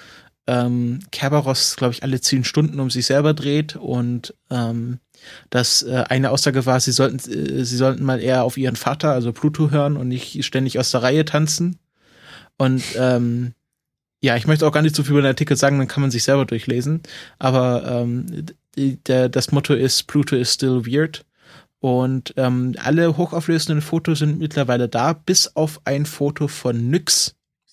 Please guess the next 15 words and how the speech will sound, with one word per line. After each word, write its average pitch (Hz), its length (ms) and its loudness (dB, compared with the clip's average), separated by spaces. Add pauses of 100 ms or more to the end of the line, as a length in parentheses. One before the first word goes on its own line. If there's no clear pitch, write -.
(1300)
ähm, 127 260 2
was 127 220 0
demnächst 123 400 0
noch 120 160 -4
runtergeladen 117 580 2
werden 113 220 -2
soll. 143 260 -2
Aber 120 400 -2 (420)
ja, 113 240 0 (240)
jetzt 127 200 -4
sind 131 160 0
mehr 131 100 4
oder 127 140 2
weniger 123 260 2
alle 123 240 2